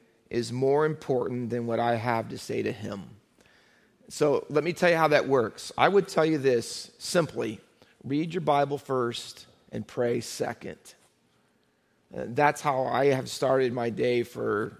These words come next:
decades, probably. Um, so I, I would tell you this,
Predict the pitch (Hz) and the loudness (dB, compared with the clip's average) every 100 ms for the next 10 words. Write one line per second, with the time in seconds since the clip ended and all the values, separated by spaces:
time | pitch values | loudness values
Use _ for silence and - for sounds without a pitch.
0 | - 110 113 - 104 104 - 107 107 104 | -18 -8 -8 -4 -6 -6 -8 -6 -6 -6
1 | 110 113 117 _ _ _ _ _ - 120 | -4 -6 -8 _ _ _ _ _ 0 2
2 | 117 110 110 - _ _ - 151 139 113 | 2 -2 -6 -12 _ _ -4 2 4 4
3 | 131 - 165 202 196 196 185 170 127 - | 0 2 4 6 4 2 2 4 0 -2